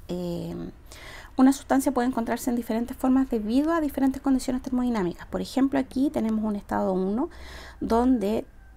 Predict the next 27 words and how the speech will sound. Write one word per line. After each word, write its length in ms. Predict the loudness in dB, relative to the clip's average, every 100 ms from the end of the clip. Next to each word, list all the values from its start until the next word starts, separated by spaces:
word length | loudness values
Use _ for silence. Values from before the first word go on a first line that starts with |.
| -4
tenemos, 800 | 0 2 2 4 4 2 -4 -18 -12 -6
eh, 600 | -4 -2 -2 -2 -4 -6 -6 -4
un 160 | 0
líquido 480 | 0 2 4 2 0 2
comprimido 640 | 4 6 6 4 4 0
que 80 | -4
está 300 | -4 -2 2
a 40 |
una 140 | 4 2
atmósfera 440 | 2 -4 0 0
y 40 | 0
veinte 280 | -2 -4 -2
grados 280 | -2 -2
Celsius. 340 | -2 -4 -4 -14
¿Qué 80 | -6
quiere 180 | 0 2
decir 200 | 0 -6
que 80 | -6
esté 120 | 0
comprimido? 500 | 2 2 2 0 -4 -10 -14 -16 -6
Es 80 | 0
una 220 | 2 0
sustancia 480 | -4 -2 -2 0 -2
líquida 560 | -2 -4 -4 0 0 -2 -10 -14 -14 -14 -8
que 80 | -4
se 140 | -2
encuentra, 600 | 2 2 2 0 -2 -2